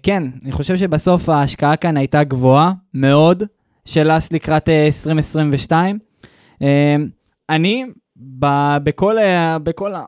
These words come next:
באמת, בכל המחשבות שלי, אני חושב שיש כאן קבוצה מאוד רצינית שבאה לעשות את העבודה,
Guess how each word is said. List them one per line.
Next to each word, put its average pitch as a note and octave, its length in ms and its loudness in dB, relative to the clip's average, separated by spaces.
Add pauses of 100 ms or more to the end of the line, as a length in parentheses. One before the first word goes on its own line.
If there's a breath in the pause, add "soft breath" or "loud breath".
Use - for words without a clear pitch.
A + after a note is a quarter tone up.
באמת, D#3 500 -4
בכל E3+ 300 -6
המחשבות G3 440 0
שלי, G#3 160 2
אני F#3 80 -2
חושב E3 280 0
שיש D#3 260 2
כאן D3 200 -2
קבוצה C#3+ 440 -4
מאוד D3+ 380 0
רצינית D#3+ 580 -4 (360 soft breath)
שבאה E3 340 0
לעשות D#3+ 320 0
את - 40 -2
העבודה, D3 420 2